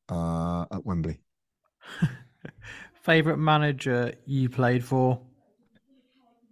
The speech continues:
Speaker 1: Um, I think I'd have to go back to where I started today and probably say Beyonce.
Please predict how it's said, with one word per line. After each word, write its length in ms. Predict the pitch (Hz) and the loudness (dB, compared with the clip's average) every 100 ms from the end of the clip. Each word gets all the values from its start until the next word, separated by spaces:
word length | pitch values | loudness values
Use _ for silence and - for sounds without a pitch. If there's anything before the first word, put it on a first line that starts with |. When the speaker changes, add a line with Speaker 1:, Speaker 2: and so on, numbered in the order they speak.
| _ _ _ _ - | _ _ _ _ 8
Speaker 1:
Um, 1040 | 151 139 139 143 139 135 135 139 139 131 - _ _ _ _ _ _ _ _ | 10 12 12 12 12 12 10 10 10 8 2 _ _ _ _ _ _ _ _
I 60 | 104 | 8
think 140 | 113 | 8
I'd 80 | 101 | 8
have 160 | 117 - | 6 4
to 160 | 98 - _ - | -2 -4 _ -6
go 160 | - 95 | -2 0
back 240 | 98 - | 0 -2
to 100 | 104 | -2
where 140 | 90 | 0
I 40 | 90 | 0
started 380 | - 104 95 104 | 0 0 2 0
today 160 | 101 | 0
and 140 | 90 82 | 0 -2
probably 340 | - - 98 | -6 -4 -2
say 180 | 85 98 | -2 -4
Beyonce. 560 | 87 101 90 90 95 | -4 -2 -2 -4 -8